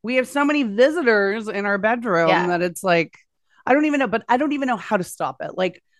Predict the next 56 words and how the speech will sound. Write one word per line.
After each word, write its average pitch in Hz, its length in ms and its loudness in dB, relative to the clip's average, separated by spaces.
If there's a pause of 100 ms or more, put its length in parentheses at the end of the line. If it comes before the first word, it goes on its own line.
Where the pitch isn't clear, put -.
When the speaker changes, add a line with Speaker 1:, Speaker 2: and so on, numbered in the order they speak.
(220)
Speaker 1:
at 196 120 -2
this 247 180 0
point, 269 360 -4
I'm 196 140 -2
Speaker 2:
It's 190 80 -8
Speaker 1:
like, 185 100 -8
Speaker 2:
like, 220 200 -4
in 202 80 -8
a, 175 100 -10
yeah, 175 220 -4
you're, 185 220 -6 (120)
you're 240 160 -2
in 285 180 -4
the 202 100 -8
Speaker 1:
Right? 180 260 -4
Speaker 2:
rut. - 60 -14 (300)
Speaker 1:
We're 240 160 0
in 285 140 0
Speaker 2:
Yeah. - 20 4
Speaker 1:
the 294 80 4
rut. 294 380 4
And 202 160 0
do 220 100 -6
we 233 140 -4
just, 247 180 -6
like, 208 240 -4
go 180 280 0
with 240 180 0
it, 302 240 2
or 180 100 -4
do 175 160 -6
we, 185 160 -6
like, 170 360 -6
really 180 380 -4
put 156 160 -6
our 143 120 -2
foot 147 240 -8
down 139 240 -6
right - 180 -12
now? - 320 -16 (100)
I'm 180 120 -6
torn. - 440 -4 (440)
Speaker 2:
Well, 202 140 -8
maybe 208 340 -4
we 226 80 -6
can 233 100 -10
ask 202 300 -10
our 185 80 -12
next 170 440 -14
guest 165 420 -12
how 170 220 -10
he 175 200 -16
sleeps - 360 -18
at - 120 -20
night, - 380 -16
because 202 320 -8